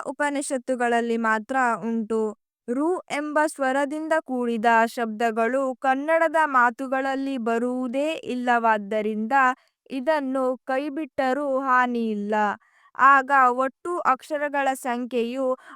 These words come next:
ಐವತ್ತಕ್ಕೆ ಪ್ರತಿಯಾಗಿ ನಲವತ್ತೊಂಬತ್ತು ಆಗುವುದು.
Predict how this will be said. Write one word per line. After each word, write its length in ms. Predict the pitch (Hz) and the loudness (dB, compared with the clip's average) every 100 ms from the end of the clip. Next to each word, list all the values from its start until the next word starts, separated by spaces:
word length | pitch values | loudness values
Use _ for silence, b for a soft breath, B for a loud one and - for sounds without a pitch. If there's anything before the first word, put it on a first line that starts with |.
| - | -2
ಐವತ್ತಕ್ಕೆ 800 | 247 294 339 359 349 349 - 330 | 0 2 2 2 -2 -4 -4 -6
ಪ್ರತಿಯಾಗಿ 1000 | - 262 - 254 247 220 214 233 262 247 | -4 -8 -8 -4 0 0 0 -6 -6 -4
ನಲವತ್ತೊಂಬತ್ತು 1160 | 247 254 285 330 - 311 277 254 233 277 277 254 | -2 0 2 0 0 -4 -2 -4 -4 -6 -2 0
ಆಗುವುದು. 800 | 226 233 226 220 214 208 214 | 4 2 2 -2 -2 -2 -4